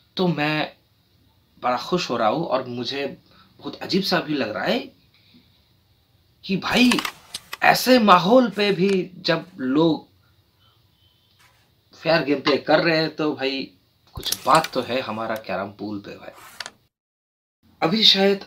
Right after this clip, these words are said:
आप में से काफ़ी सारे लोग यही सोच रहे होंगे कि वो लुलु वाले दिन ही अच्छे थे। शुरू शुरू में लुलु players आ गया, ये लुलु players कहाँ से आ गया,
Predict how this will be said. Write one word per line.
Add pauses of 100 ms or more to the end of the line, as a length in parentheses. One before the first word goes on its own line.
आप
में
से
काफ़ी
सारे
लोग
यही
सोच
रहे
होंगे (800)
कि
वो
लुलु
वाले
दिन
ही
अच्छे
थे। (1800)
शुरू
शुरू
में (1500)
लुलु
players
आ
गया, (460)
ये
लुलु
players
कहाँ
से
आ
गया,